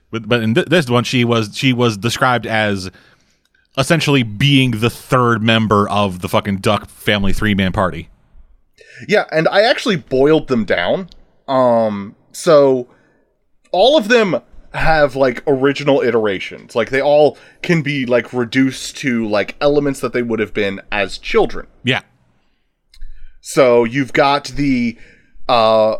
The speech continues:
Speaker 2: overly excitable, overly energetic one who's willing to try anything, take risks, and possibly get themselves killed.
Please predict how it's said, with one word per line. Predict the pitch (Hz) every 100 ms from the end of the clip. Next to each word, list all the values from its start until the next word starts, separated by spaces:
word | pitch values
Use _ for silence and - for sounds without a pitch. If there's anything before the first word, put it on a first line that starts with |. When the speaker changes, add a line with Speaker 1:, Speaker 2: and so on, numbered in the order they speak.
| - - -
Speaker 2:
overly | 165 165 180 170 160
excitable, | 147 - 151 143 139 135
overly | 135 139 147 139 139
energetic | 131 123 127 123 113 -
one | 113 113 113 110
who's | 113 117 120 113 107 107 107 101 - - - - -
willing | 135 156 143
to | 131 113
try | 151 135 127 123
anything, | 120 120 120 117 113
take | 131 113 -
risks, | 117 110 - - 131
and | 110 -
possibly | 110 107 107 107
get | 104
themselves | 104 98 101 92
killed. | - 95 135